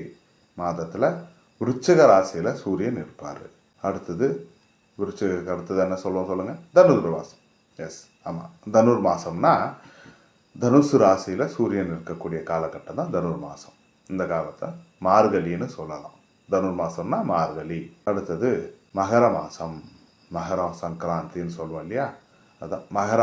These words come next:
மாசம். மகர மாசத்துல சூரியன் பிரவேசிக்கக்கூடிய காலகட்டம் தை மாதம். அடுத்தது கும்ப மாசம். கும்ப மாசம்னா மாசி மகம், மாசி மாசம்.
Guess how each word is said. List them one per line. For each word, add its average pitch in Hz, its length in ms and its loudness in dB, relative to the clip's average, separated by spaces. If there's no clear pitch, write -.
மாசம். 80 400 -6
மகர 101 220 2
மாசத்துல 82 440 -8
சூரியன் 104 420 -2
பிரவேசிக்கக்கூடிய 82 840 -6
காலகட்டம் 80 680 -8
தை 95 120 2
மாதம். 76 440 -8
அடுத்தது 190 280 4
கும்ப 101 240 4
மாசம். - 300 -14
கும்ப 117 160 0
மாசம்னா 82 480 -6
மாசி 110 360 4
மகம், - 240 -14
மாசி 113 280 8
மாசம். 82 380 -6